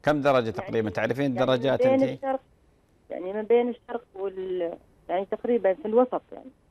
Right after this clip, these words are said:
Speaker 1: إيه، يعني
Speaker 2: من
Speaker 1: أختي
Speaker 2: بين
Speaker 1: الفاضلة
Speaker 2: الشرق.
Speaker 1: فاطمة، أنت تشوفيني الآن، تشوفيني ها؟
Speaker 2: نعم.
Speaker 1: أف-، أفترض هذه القبلة، يعني أنتم رحتوا هالشكل؟
Speaker 2: و-، آه، لا، أنا بعيدة عن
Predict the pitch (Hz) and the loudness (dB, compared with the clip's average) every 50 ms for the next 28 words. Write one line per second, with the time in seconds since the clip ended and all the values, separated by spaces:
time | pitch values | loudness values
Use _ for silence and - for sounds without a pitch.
0 | _ _ _ _ _ _ _ _ _ _ _ _ - - 104 98 87 87 _ _ | _ _ _ _ _ _ _ _ _ _ _ _ -8 -4 -4 -4 -4 -6 _ _
1 | _ _ _ _ _ _ _ - 110 110 107 120 120 123 - - - 113 113 139 | _ _ _ _ _ _ _ -6 -4 -2 -2 0 -2 -2 -4 -2 -2 0 4 4
2 | 139 135 127 127 120 113 - 139 139 131 - 131 104 123 - 143 - - 139 127 | 4 6 4 4 0 2 2 2 2 2 0 -4 -4 -4 -4 -6 -8 -8 -6 -2
3 | 160 160 139 120 110 85 85 87 90 - - 117 113 135 120 101 92 92 107 127 | 0 0 2 2 2 2 0 0 0 -4 -6 -4 -2 0 0 0 0 -2 -2 -4
4 | 147 143 - _ _ _ _ _ _ _ _ _ _ _ _ - - 135 139 - | -4 -6 -12 _ _ _ _ _ _ _ _ _ _ _ _ -4 -2 -2 -2 -2
5 | - - 139 135 - - - 139 139 131 131 143 139 123 127 117 - - 127 110 | -2 -2 -2 -2 -2 -2 0 0 0 2 2 2 2 4 2 0 0 -2 -2 -2
6 | 98 95 92 90 92 98 107 113 113 107 127 123 - 175 135 135 - - - 131 | 0 0 0 2 2 2 2 0 0 0 -2 -2 -2 -2 -2 -2 -2 -4 -6 -4
7 | 135 123 - - 135 - - 151 160 196 214 208 - _ _ _ _ _ _ _ | -4 -4 -2 -4 -4 -2 0 0 0 0 -2 -8 -12 _ _ _ _ _ _ _
8 | _ _ _ _ _ _ _ _ _ _ _ _ _ _ _ _ _ _ _ _ | _ _ _ _ _ _ _ _ _ _ _ _ _ _ _ _ _ _ _ _
9 | _ _ _ _ _ _ _ _ _ _ - 202 220 226 220 220 226 220 214 202 | _ _ _ _ _ _ _ _ _ _ -8 -2 0 2 4 6 6 6 6 6
10 | - - 165 196 190 156 214 262 233 240 254 262 233 233 233 240 285 226 226 190 | 4 4 4 2 2 4 4 4 4 4 2 0 0 2 2 0 2 2 2 0
11 | 196 | 0